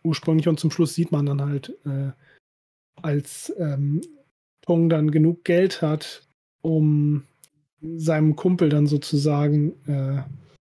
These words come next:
<clears throat> also der gibt dann dem Chef, dem Restaurantbesitzer dann Geld, damit er, damit er, äh, netter zu seinem Freund ist, zu dem Studenten. Und da kommt der Restaurantbesitzer jetzt so schmierig und so unmoralisch rüber.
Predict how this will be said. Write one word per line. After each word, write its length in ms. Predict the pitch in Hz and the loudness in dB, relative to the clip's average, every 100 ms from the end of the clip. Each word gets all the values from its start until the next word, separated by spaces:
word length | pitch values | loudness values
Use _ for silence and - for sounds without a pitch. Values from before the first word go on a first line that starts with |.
| - | 0
<clears throat> 500 | 185 160 - - - | 4 4 0 -10 -4
also 120 | 156 | 2
der 80 | 160 | 4
gibt 180 | 151 165 | 4 2
dann 100 | 170 | 4
dem 140 | 165 | 2
Chef, 480 | - 190 190 - - _ _ _ _ _ _ - | 2 0 -2 -6 -16 _ _ _ _ _ _ 0
dem 80 | 156 | 2
Restaurantbesitzer 800 | 156 160 170 190 170 170 - 160 | 2 2 4 4 4 2 2 2
dann 840 | 165 160 170 175 185 233 247 285 - | 4 4 4 2 -2 -4 -10 -14 -4
Geld, 400 | 180 196 202 - | 2 4 4 2
damit 240 | 170 170 | 2 4
er, 200 | 175 165 | 2 2
damit 280 | 160 160 160 | 2 2 2
er, 380 | 165 156 165 - | 2 0 -2 -4
äh, 360 | 160 151 156 143 _ _ 156 | -4 -2 -2 -4 _ _ 0
netter 320 | 175 180 151 | 2 2 -2
zu 160 | - 156 | -4 -6
seinem 280 | 147 151 147 | -4 -2 -4
Freund 340 | - 175 160 | -2 -2 -2
ist, 320 | 156 117 - _ - | -6 -14 -18 _ -14
zu 100 | 139 | -8
dem 120 | 139 | -8
Studenten. 500 | - 151 151 165 123 _ - _ _ _ _ _ _ _ | -6 -4 -4 -4 -10 _ -20 _ _ _ _ _ _ _
Und 380 | 165 156 151 349 294 - | 2 2 2 -4 -10 -4
da 180 | 170 151 | -2 -2
kommt 240 | - 180 | -2 0
der 200 | 170 156 | 2 0
Restaurantbesitzer 720 | 160 - 165 185 156 160 - 156 | -2 0 0 2 2 0 0 0
jetzt 140 | 160 - | 0 0
so 100 | 208 | 0
schmierig 880 | - 165 185 214 202 156 151 147 | 2 2 4 4 4 4 0 0
und 140 | 180 160 | -4 -2
so 280 | 165 175 180 | 2 4 2
unmoralisch 920 | 247 233 196 240 180 147 139 143 - - | 0 0 4 4 2 0 -2 -4 -6 -4
rüber. 460 | 143 131 151 175 | -4 -2 -4 -6